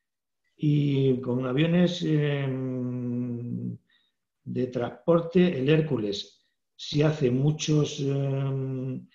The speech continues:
está desplegado a-, temporalmente en algunos escenarios que se pide, de Unión Europea, de onu o de otan. El Casa dos tres cinco también, el Delta cuatro Vigma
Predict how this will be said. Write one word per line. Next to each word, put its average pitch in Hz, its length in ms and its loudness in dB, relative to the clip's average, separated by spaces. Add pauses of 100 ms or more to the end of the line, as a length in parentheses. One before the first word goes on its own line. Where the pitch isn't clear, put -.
(260)
está 156 680 -2
desplegado 131 800 2
a-, 123 280 -6 (480)
temporalmente 143 720 2
en 117 80 -2
algunos 139 680 -2
escenarios 151 560 0
que 123 220 -4
se 127 180 -8
pide, 165 360 -6 (840)
de 127 80 -2
Unión 127 200 0
Europea, 127 460 2
de 113 120 0
onu 117 300 -2
o 113 40 -4
de 135 120 0
otan. 170 460 -2 (1040)
El 131 340 2
Casa 135 400 2
dos 127 180 2
tres 131 160 -2
cinco 131 240 -2
también, 165 500 4
el 120 80 -2
Delta 131 260 2
cuatro 123 300 2
Vigma 120 560 -2